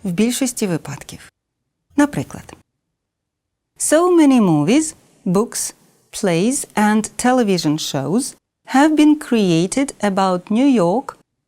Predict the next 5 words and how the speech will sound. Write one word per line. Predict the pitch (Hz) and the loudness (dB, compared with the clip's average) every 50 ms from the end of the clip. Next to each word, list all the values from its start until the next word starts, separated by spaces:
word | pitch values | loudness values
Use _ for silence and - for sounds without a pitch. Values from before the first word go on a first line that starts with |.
| _ - | _ -10
that | 202 196 208 196 190 190 190 - - _ _ - | -2 0 0 2 2 0 -2 -6 -14 _ _ -2
even | - 285 320 320 320 294 302 - | 0 2 4 4 4 2 2 0
its | 247 247 247 240 - - _ - | -2 -4 -2 -2 -6 -10 _ -10
street | - - - - - 294 311 311 302 302 302 | -12 -12 -10 -2 0 2 4 4 4 2 2
names | - 190 175 160 156 160 202 254 262 202 - | 0 0 0 2 2 2 2 2 2 0 -2